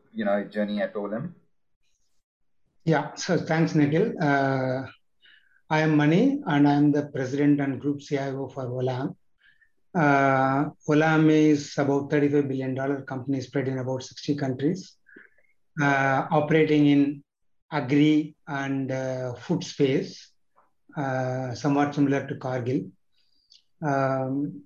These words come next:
Speaker 2: and unlike Cargill, we are little bit newbie to the industry. We are only thirty-three years old in this industry. Um,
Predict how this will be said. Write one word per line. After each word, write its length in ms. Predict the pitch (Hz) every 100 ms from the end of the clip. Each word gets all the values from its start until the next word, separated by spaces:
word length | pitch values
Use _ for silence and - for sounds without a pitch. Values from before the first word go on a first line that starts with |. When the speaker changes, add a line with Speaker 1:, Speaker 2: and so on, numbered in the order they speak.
| _
Speaker 2:
and 460 | 147 143 139 135 143
unlike 340 | 160 156 170 170
Cargill, 500 | 143 147 139 151 147
we 120 | 135
are 200 | 135 131 - -
little 200 | 143 147
bit 140 | 147
newbie 380 | 139 151 151 147
to 80 | 147
the 100 | 131
industry. 460 | 131 127 - 156
We 100 | 131
are 240 | 127 120 - _ _ _ _ _
only 280 | 139 135 139
thirty-three 420 | 147 143 139 131
years 460 | 123 131 156 - -
old 240 | 160 135 127
in 140 | 127
this 180 | 123 120
industry. 560 | 127 123 - 135 131 - _ _ _ _ _ _ _ _
Um, 1000 | 160 135 135 135 135 131 131 135 156 165